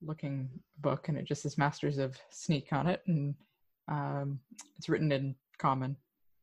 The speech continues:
um, and there's just some silver, like, etching in the front of it. Uh, he says, "This,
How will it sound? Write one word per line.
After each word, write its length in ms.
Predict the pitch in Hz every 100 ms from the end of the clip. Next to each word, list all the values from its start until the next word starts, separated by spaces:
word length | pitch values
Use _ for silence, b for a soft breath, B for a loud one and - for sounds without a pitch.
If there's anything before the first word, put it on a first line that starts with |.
| _ 214
um, 440 | 160 135 - - -
and 120 | 147
there's 260 | 139 147 -
just 200 | 143 -
some 160 | 143
silver, 540 | 143 - 143 135 135 135 _ _ -
like, 160 | 151 -
etching 320 | 147 143 139
in 80 | 131
the 80 |
front 220 | 143 143 139
of 80 |
it. 100 | 139 - _ _ _ _ _ _ _ _ _ _ 147
Uh, 440 | 143 - - - - 160 B B B B B B - _ _ _ _ _
he 60 | 151
says, 280 | - 147 -
"This, 260 | 165 -